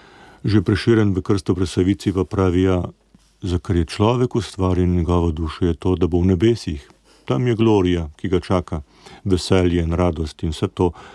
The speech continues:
kar čaka tiste, ki so božji. Zemlja pa je skušnja kraj, kar pravzaprav pomeni biti tukaj na zemlji, se bi,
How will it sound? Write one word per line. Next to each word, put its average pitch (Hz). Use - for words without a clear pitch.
kar -
čaka 87
tiste, -
ki -
so 82
božji. 82
Zemlja 87
pa 113
je 113
skušnja -
kraj, 82
kar -
pravzaprav 107
pomeni 98
biti 104
tukaj 98
na 95
zemlji, 95
se -
bi, 82